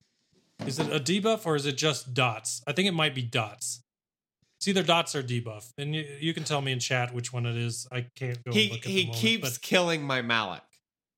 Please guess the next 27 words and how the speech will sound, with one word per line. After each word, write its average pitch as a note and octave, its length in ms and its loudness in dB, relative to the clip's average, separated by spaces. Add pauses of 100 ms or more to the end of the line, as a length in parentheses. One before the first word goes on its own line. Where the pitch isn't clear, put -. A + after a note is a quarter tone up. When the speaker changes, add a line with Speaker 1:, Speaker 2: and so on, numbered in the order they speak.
(260)
Speaker 2:
That D3 180 4
was C3+ 360 -4
one D#3+ 200 6
Speaker 1:
So D3+ 60 0
Speaker 2:
attempt. D#3 180 -2
Speaker 1:
basically A3+ 460 2 (320)
Speaker 2:
It's - 260 -12
very C3 300 2
annoying. F#2 380 -10 (1400)
Speaker 1:
Keeps E3+ 180 -4
killing E3 300 0
your B2+ 80 0
Malak? B2+ 500 -2
You're C3 120 -6
using D#3 140 4
Speaker 2:
Or, C#3 160 4
Speaker 1:
Malak C3 280 -2
Speaker 2:
no, C#3+ 160 6 (100)
Speaker 1:
against C3 180 -4
Malak? B2 160 -4
Speaker 2:
sorry. A#2 360 0 (200)
Malak E3 400 4
keeps C#3 240 -2
killing C#3 280 -2
my A2+ 120 -2
Darth G#2 320 -2
Revan. F#2 300 -6